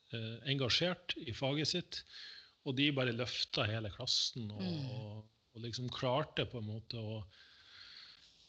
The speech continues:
Speaker 1: eh, gjøre at den, den læringsgleden kom tilbake, men det var, det var kanskje ikke nok til å veie opp for alle de som dro der ned igjen, da, dessverre.
Speaker 2: Du,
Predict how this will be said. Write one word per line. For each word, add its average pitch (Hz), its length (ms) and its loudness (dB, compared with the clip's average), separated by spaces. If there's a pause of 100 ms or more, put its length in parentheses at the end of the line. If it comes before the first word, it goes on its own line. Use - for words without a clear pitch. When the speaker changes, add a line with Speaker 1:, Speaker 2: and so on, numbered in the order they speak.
Speaker 1:
eh, 101 180 2 (140)
gjøre 139 280 4
at - 140 0
den, 117 220 -2
den 123 180 -2
læringsgleden 127 880 0
kom 117 220 -4
tilbake, 110 480 -4
men 113 140 -6
det 131 100 0
var, 143 240 0 (160)
det 131 80 -4
var 143 160 -2
kanskje 123 300 -4
ikke 120 160 -6
nok - 180 -8
til 101 160 -8
å 104 80 -8
veie 110 160 -4
opp - 240 -14
for 104 160 -8 (1200)
alle 135 240 4
de 117 160 2
som 117 180 -2
dro 120 220 -2
der 107 240 -4
ned 127 220 0
igjen, 104 180 -16
da, - 60 -16 (180)
dessverre. 117 360 -2 (200)
Speaker 2:
Du, 214 80 4